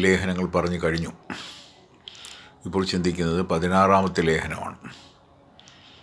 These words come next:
പതിനാറാമത്തെ ലേഖനം പാരസ്പര്യത്തെക്കുറിച്ചാണ്. വികസനത്തിന് ഒരവശ്യ ഘടകമാണ്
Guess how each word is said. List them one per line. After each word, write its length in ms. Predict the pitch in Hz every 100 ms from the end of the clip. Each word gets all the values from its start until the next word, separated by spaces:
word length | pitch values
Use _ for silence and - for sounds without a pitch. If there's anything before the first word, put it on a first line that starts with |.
| - _ _ _
പതിനാറാമത്തെ 580 | 90 87 90 92 90 87
ലേഖനം 340 | 87 85 87 98 131 - - - - -
പാരസ്പര്യത്തെക്കുറിച്ചാണ്. 1300 | 90 98 110 - - 82 82 78 76 76 - - - - - - - - _ _ - - - - - - - - - - 95
വികസനത്തിന് 720 | 92 98 110 104 95 104 104 98
ഒരവശ്യ 420 | 95 92 95 - 101
ഘടകമാണ് 500 | 90 95 98 87 82